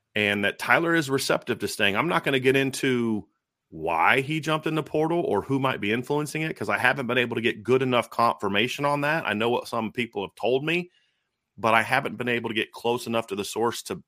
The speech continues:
to feel comfortable that that's intel that I'm, I'm comfortable sharing and putting out there. But I'll just say this, that Tyler wasn't necessarily, from what I was told now by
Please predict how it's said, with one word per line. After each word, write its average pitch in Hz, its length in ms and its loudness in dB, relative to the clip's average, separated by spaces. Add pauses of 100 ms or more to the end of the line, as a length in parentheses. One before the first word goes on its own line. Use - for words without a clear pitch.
(120)
to 113 100 -8
feel 113 180 -4
comfortable 110 460 -2
that 101 100 -2
that's 110 440 -2 (500)
intel 120 460 2
that 98 100 2
I'm, 101 320 2 (120)
I'm 98 160 -4
comfortable 92 520 -4
sharing 98 340 -2
and 82 80 -12
putting 87 260 -6
out 82 200 -4
there. - 240 -12 (720)
But 107 160 4
I'll 110 120 6
just 107 280 0
say 107 180 2
this, 104 480 0 (520)
that 95 500 2 (420)
Tyler 160 460 4
wasn't 123 340 4
necessarily, 117 800 0
from 98 180 -6
what 98 140 0
I 120 100 0
was 123 160 -4
told 104 320 -2
now 95 220 0
by 90 480 0